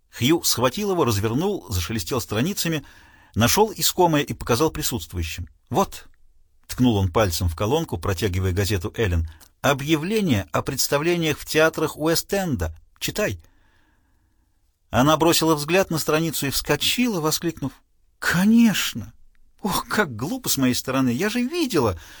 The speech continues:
«Вслух читай», потребовал Хью. «Оксфорд», покорно прочитала Эллен в своем собственном драматическом стиле. «Телефон Темпл ноль ноль ноль шесть, начало в девятнадцать тридцать».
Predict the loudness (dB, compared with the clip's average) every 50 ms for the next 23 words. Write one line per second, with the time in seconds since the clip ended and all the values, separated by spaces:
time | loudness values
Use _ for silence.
0 | -20 -20 -20 -20 _ _ _ -6 -4 -2 0 0 2 2 2 0 0 -2 -4 -4
1 | -2 0 0 0 0 0 -2 0 0 0 0 0 -2 -2 -4 -4 -4 -4 -4 -4
2 | -6 -10 -20 _ _ _ _ _ _ _ _ _ _ _ _ _ _ _ _ _
3 | _ _ _ _ _ _ _ _ 0 2 2 2 2 0 -2 -2 -4 -6 -8 -10
4 | -16 -18 -18 -18 -20 -14 _ -6 -4 -2 0 0 0 0 0 0 -2 -4 -4 -2
5 | 0 2 2 2 0 0 0 0 2 2 0 0 -2 -6 -10 -20 -20 _ _ _
6 | _ -10 -4 0 2 2 4 4 2 2 2 2 0 -2 -4 -6 -4 -2 0 0
7 | 2 2 2 2 0 0 -2 -4 -6 -6 -2 -2 -2 -2 -2 -2 -2 -2 -2 -2
8 | -4 -6 -12 _ _ _ _ _ _ _ -4 0 2 2 2 2 2 0 0 0
9 | -4 -8 _ _ _ _ _ -2 0 0 0 0 -2 -2 0 0 2 2 2 2
10 | 2 2 2 2 2 0 2 2 2 0 0 0 0 0 0 0 -2 -2 -2 0
11 | 0 0 2 2 0 0 0 0 -2 -2 -4 -4 -4 -2 -2 -2 -2 -4 -8 -8
12 | -6 -6 -6 -4 -4 -6 -8 -10 _ -20